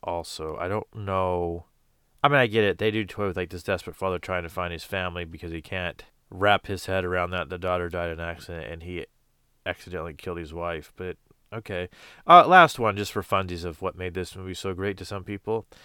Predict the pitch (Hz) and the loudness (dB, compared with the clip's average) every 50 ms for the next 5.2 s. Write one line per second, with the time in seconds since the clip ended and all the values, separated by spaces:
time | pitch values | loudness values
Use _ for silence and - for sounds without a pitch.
0 | - - _ _ _ - - - 156 160 170 156 143 127 107 - 131 139 127 110 | -20 -20 _ _ _ -16 2 4 4 6 8 6 6 6 2 2 2 4 4 4
1 | 104 95 90 85 _ - 92 104 101 95 - 110 104 107 104 98 95 - - 147 | 2 0 -6 -14 _ -8 -8 -8 -6 -6 -2 0 0 2 2 0 0 4 4 6
2 | 147 147 139 131 123 117 110 104 98 92 90 - - - - 220 220 - - _ | 8 8 8 8 6 6 4 2 0 -2 -4 -2 -2 2 4 4 4 4 4 _
3 | - - - - - _ _ _ _ - 104 113 123 120 113 104 98 98 107 110 | -16 -16 -16 -18 -20 _ _ _ _ 4 6 6 6 6 4 2 0 2 0 0
4 | 101 104 101 92 - - 101 98 87 87 104 101 98 95 101 95 - - - 165 | 0 0 -2 -4 -2 -2 -2 -2 -2 -2 -4 -4 -2 -4 -6 -6 -6 -8 -2 0
5 | 156 151 147 | 2 2 0